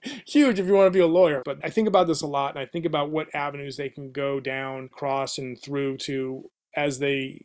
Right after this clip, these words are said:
get into the quote-unquote weir-, real world and they're on their own. But I hope that the passion that they have right now for the current professions they want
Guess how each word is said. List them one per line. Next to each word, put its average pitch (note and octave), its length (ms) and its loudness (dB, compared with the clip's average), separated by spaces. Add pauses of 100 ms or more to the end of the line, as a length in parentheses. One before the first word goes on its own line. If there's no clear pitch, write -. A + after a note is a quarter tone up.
get C#3 140 -4
into C#3 240 -6
the C3 380 -4
quote-unquote C3+ 500 -4
weir-, C3+ 320 -6
real C#3 260 -4
world C3+ 300 -4
and B2+ 80 -8
they're B2+ 100 -6
on C3 120 -4
their B2+ 160 -4
own. B2 300 -6
But B2 280 -4 (560)
I C#3+ 120 0
hope F#3 280 2
that D#3+ 180 0
the D3 80 -6
passion D#3+ 520 -2
that C#3+ 100 -4
they C3+ 140 -4
have C#3+ 280 -4
right C3+ 220 -2
now C#3 340 -6
for C#3+ 540 -4
the C#3 120 -10
current C#3+ 340 -8
professions C3 500 -8
they C3 120 -4
want C3 360 -6